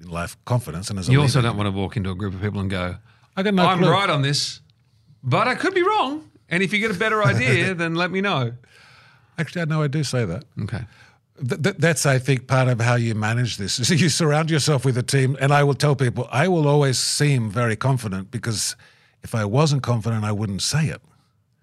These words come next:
Speaker 1: Like, I have to believe what I'm saying, and people expect that in a leader.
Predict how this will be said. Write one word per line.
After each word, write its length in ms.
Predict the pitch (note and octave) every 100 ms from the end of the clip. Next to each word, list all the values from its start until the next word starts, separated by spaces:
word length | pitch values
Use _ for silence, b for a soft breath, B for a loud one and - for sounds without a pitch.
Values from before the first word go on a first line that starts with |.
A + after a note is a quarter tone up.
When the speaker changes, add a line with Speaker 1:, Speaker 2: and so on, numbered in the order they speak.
| b b
Speaker 1:
Like, 120 | G2+ B2
I 20 |
have 120 | B2
to 80 | A2
believe 400 | G#2 G2+ C3 G#2+
what 120 | G2
I'm 140 | F#2 E2+
saying, 340 | - C3 F#2+
and 80 | F2+
people 240 | A2+ G2 F2
expect 340 | - B2 B2
that 140 | F#2 E2+
in 80 | E2
a 80 |
leader. 280 | E2 E2 -